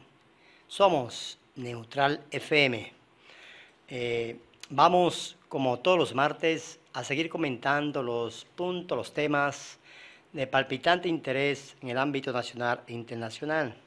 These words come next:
El acontecimiento de carácter social, eh, deportivo o político más importante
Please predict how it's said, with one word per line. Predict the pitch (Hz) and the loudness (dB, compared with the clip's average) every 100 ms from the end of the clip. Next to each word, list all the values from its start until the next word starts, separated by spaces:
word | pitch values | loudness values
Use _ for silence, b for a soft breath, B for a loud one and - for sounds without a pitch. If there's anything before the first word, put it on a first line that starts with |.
| _ B B B B B - | _ B B B B B -6
El | 143 | -2
acontecimiento | 151 147 135 139 151 180 180 185 175 165 151 139 127 123 | 0 -2 -8 -4 -2 -2 0 4 6 6 4 4 2 2
de | 127 | 0
carácter | 131 143 156 175 147 | 4 4 6 2 -2
social, | - 117 - 156 175 170 156 - - _ _ _ | -4 -6 0 6 6 6 2 -6 -12 _ _ _
eh, | - 131 127 120 117 117 | -12 -8 -6 -6 -8 -10
deportivo | 139 127 139 120 160 185 160 143 | -8 -2 -2 0 2 4 6 4
o | 131 | 2
político | 127 143 175 143 | 0 0 0 -2
más | 131 143 156 | -2 -2 -2
importante | 139 127 - 151 135 131 123 | -4 -2 0 -2 -2 -8 -10